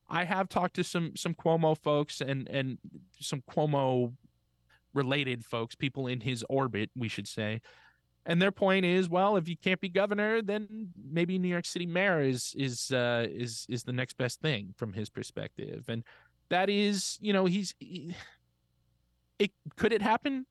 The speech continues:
Sure, it could happen. I also have a hard time, uh, seeing him, Andrew Cuomo in particular, be in the position of having to beg Albany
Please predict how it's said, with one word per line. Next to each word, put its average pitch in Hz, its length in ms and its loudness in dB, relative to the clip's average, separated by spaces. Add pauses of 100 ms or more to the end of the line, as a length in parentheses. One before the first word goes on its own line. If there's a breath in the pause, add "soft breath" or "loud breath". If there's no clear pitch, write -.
(120)
Sure, 180 400 4
it 127 160 -4
could 120 140 -2
happen. 113 380 -6
I 143 120 0
also 170 300 2
have 151 180 2
a 131 60 -2
hard 135 260 0
time, 127 380 -2 (680)
uh, 120 280 2 (100)
seeing 147 440 -2
him, 143 560 0 (1080)
Andrew 151 240 0
Cuomo 139 340 0
in 143 140 -2
particular, 135 560 0
be 135 260 -2
in 127 120 -2
the 123 80 -4
position 123 560 -2
of 120 240 -4
having 127 460 -4
to 135 160 -6
beg 123 500 0
Albany 113 640 -2